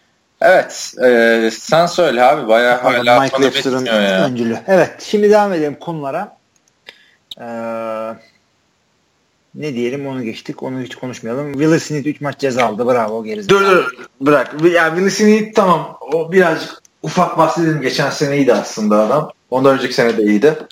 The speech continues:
Speaker 1: Yani geçen sene çok iyiydi. Ee, büyük bir çıkış yapmıştı bence kendi standartlarına göre. Ama tabii quarterback'in Drew Brees olunca Will Smith gider. Will Smith beş bu da, değil mi bu arada? Kaç? Dört mü?
Speaker 2: Ne dördü?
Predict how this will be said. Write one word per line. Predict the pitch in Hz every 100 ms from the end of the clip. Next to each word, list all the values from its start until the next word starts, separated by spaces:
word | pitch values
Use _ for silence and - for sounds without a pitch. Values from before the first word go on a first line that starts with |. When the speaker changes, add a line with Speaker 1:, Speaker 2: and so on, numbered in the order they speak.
| - - - -
Speaker 1:
Yani | 101 101 -
geçen | 127 196
sene | 180 233
çok | 233 -
iyiydi. | 117 101 - - _ _ - -
Ee, | 95 107 110 113
büyük | 135
bir | -
çıkış | - 135 -
yapmıştı | 113 - -
bence | 87 87 120
kendi | - 101 95
standartlarına | - 95 92 92 - 95 95
göre. | 104 165 208 - - - - - - - - - - - 214
Ama | 214 185 233 175
tabii | 202 180
quarterback'in | 180 208 190 185 170 165 165 160
Drew | 170 170
Brees | 170 135
olunca | 113 110 120 156 156 143
Will | 135 139 131
Smith | - 123 117 -
gider. | 107 127 120
Will | 127 131
Smith | 143 143 143
beş | 139 139 -
bu | 98 101
da, | 87 - -
değil | 151
mi |
bu | 120 92
arada? | 87 85 85 - -
Kaç? | 123 - -
Dört | 113 127
mü? | 92 80 _ _ _ _ _ _ _
Speaker 2:
Ne | 151 147 123
dördü? | 113